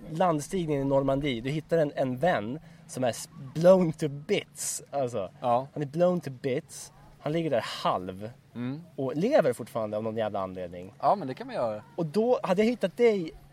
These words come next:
Speaker 1: blown to bits. Då hade jag mer än gärna skjutit dig i huvudet.
Speaker 2: Nej, men okej. <laughs> Ja. Så här, så här tänker jag om vi snackar Normandie.
Speaker 1: Ja, låt oss snacka Normandie.
Speaker 2: <laughs> Låt oss snacka Normandie. Där har man ju ändå liksom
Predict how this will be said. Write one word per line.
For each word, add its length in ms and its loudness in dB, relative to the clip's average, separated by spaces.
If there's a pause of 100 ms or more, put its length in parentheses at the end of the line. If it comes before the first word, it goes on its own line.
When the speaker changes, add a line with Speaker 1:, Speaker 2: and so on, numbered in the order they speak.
(140)
Speaker 1:
blown 380 2
to 100 -6
bits. 600 -4 (440)
Då 60 -2
hade 200 2
jag 240 6
mer 280 0
än 120 2
gärna 360 2
skjutit 340 -6
dig 80 -2
i 40 0
huvudet. 440 -2 (880)
Speaker 2:
Nej, 240 -2
men 280 -4
okej. 500 -6
<laughs> 60 -20 (840)
Ja. 160 -6 (720)
Så 140 -4
här, 180 0
så 140 0
här 160 6
tänker 280 -6
jag 180 2
om 100 -4
vi 60 -10
snackar 260 -8
Normandie. 580 -8
Speaker 1:
Ja, 200 2 (380)
låt 260 0
oss 80 -6
snacka 280 -4
Normandie. 440 -4 (140)
Speaker 2:
<laughs> 140 -6
Låt 300 -2
oss 60 -10
snacka 200 -8
Normandie. 360 -8 (380)
Där 260 6
har 120 2
man 120 0
ju 60 2
ändå 160 -4
liksom 420 -6